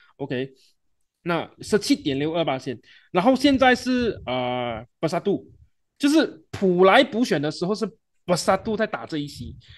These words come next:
然后这个幺幺幺九全国大选的时候是民政党在打这一个，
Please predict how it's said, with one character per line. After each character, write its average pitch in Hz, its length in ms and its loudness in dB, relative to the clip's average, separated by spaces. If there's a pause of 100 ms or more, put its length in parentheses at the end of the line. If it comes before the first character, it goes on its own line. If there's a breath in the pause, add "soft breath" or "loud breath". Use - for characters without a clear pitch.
(160 loud breath)
然 170 120 0
后 226 260 2 (340 soft breath)
这 262 120 0
个 233 120 6
幺 214 220 8
幺 220 160 8
幺 214 120 8
九 185 160 0
全 170 180 -4
国 180 100 0
大 190 140 0
选 165 140 -4
的 131 80 -4
时 143 120 -8
候 147 80 -4
是 180 100 -6
民 185 320 4
政 311 180 6
党 123 220 0
在 185 80 -4
打 185 220 -8
这 160 100 -6
一 151 120 -2
个， 147 260 -2